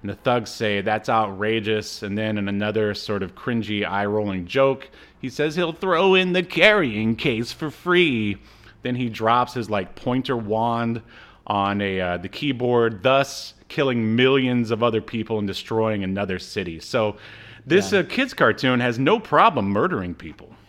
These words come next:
Speaker 2: Yeah, as we'll see later, uh, somebody is assassinated.
Speaker 1: <laughs> Yeah, and then we're treated to the hit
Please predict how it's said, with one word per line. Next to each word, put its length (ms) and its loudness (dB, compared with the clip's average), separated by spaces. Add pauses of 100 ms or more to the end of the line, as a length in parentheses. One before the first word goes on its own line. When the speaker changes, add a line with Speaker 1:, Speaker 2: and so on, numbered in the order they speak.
(680)
Speaker 2:
Yeah, 340 -4
as 180 0
we'll 200 2
see 220 -2
later, 440 2
uh, 480 2 (220)
somebody 440 2
is 120 4
assassinated. 720 0
Speaker 1:
<laughs> 80 2 (1800)
Yeah, 260 8
and 160 6
then 300 4
we're 140 2
treated 560 0
to 480 -2 (380)
the 340 -4
hit 600 -2